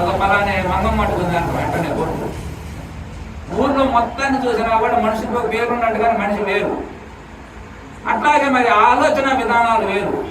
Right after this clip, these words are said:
మనసు ఒకటిగా ఉంటుంది కానీ ఆలోచన విధానాలు వేరు. అట్లాగే మనుషులే ఇంత ఉంటే ఇక ఎనభై నాలుగు లక్షల జీవరాశులు ఉన్నాయి, ఒకదానికి ఒకటి కలవదు. ఈ భూమండలం మీద ఇంత వ్యత్యాసం ఉంటే అనేక రకమైన ఇస్లాలు ఉన్నాయి, అన్న-, అనేక రకమైన బ్రహ్మాండాలు ఉన్నాయి.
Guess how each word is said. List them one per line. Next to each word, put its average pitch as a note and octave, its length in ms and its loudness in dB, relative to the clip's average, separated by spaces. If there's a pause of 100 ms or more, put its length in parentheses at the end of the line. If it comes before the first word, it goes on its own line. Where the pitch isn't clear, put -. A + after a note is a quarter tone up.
(120)
మనసు B3 260 0
ఒకటిగా C4 380 2
ఉంటుంది A3 300 0
కానీ - 160 0
ఆలోచన A3+ 420 2
విధానాలు G3+ 460 0
వేరు. F3+ 480 -2 (400)
అట్లాగే C4 340 2
మనుషులే A#3 480 2
ఇంత A3+ 220 0
ఉంటే G#3+ 440 0 (140)
ఇక G#3 120 -4
ఎనభై A3+ 360 0
నాలుగు A3 300 4
లక్షల F#3+ 260 -2
జీవరాశులు G#3 480 0
ఉన్నాయి, F3+ 320 2
ఒకదానికి F#3+ 420 2
ఒకటి D#3+ 120 0
కలవదు. D3+ 440 -2 (420)
ఈ G#3 60 -4
భూమండలం A#3+ 580 2
మీద A#3 120 0
ఇంత G#3+ 220 0
వ్యత్యాసం A3 400 2
ఉంటే G#3+ 400 0 (180)
అనేక F3+ 240 2
రకమైన A3 440 2
ఇస్లాలు G#3+ 400 4
ఉన్నాయి, G#3 240 4
అన్న-, F#3+ 320 0
అనేక F#3 400 0
రకమైన F3+ 200 0
బ్రహ్మాండాలు E3 760 2
ఉన్నాయి. C3 220 0